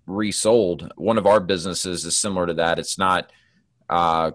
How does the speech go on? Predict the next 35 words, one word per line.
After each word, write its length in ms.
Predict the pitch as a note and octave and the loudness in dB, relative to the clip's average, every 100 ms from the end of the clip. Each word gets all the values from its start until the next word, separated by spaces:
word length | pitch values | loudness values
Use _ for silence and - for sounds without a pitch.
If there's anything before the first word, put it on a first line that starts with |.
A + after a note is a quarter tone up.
| - | -4
quite 280 | - F#2+ - | 0 0 0
sixty 420 | - A2 - G2+ | -4 -2 -4 -4
to 80 | E2+ | -2
ninety 340 | E2+ F#2+ F2+ | 0 0 0
day 180 | E2 D#2+ | 0 -2
terms, 420 | - E2+ D#2 D2+ | -2 -6 -6 -8
but 160 | - C#2+ | -10 -8
it's 160 | C2+ - | -8 -2
thirty 320 | F#2+ F#2 E2+ | 0 0 -2
day 180 | D2 D2 | -4 -4
terms. 380 | - D2 C#2+ D#2 | -8 -8 -8 -8
I 60 | |
don't 140 | D#2 C#2 | -6 -6
know 140 | D#2 | -6
if 100 | - | -4
that 200 | - D2+ | -2 -2
would, 220 | D#2 D2 - _ _ _ _ - | -4 -8 -12 _ _ _ _ -8
um, 580 | D2+ D2+ C#2+ C2+ C#2+ - _ _ _ | -4 -2 -2 -2 -6 -12 _ _ _
you 100 | G2+ | 0
know, 100 | E2+ | 0
be 220 | D2 G2 F2+ | 2 2 4
long 340 | F2+ F2+ F2+ | 4 4 4
enough 280 | F2 E2+ - | 2 0 -2
to 80 | E2+ | 0
make 200 | E2+ E2+ | 2 2
sense 380 | - E2+ D#2+ - | 0 0 0 2
to, 240 | F2 D#2 | 2 2
to 160 | - E2+ | 0 0
utilize 460 | F2+ F2+ E2 E2 | 2 4 4 0
a 60 | D#2 | -2
strategy 500 | - F2 E2+ D2+ E2+ | 0 2 2 0 2
like 220 | D#2+ D#2+ | 2 4
that 180 | E2+ D#2+ | 2 2
or 60 | D2+ | 0
not. 340 | E2+ D#2+ | 0 0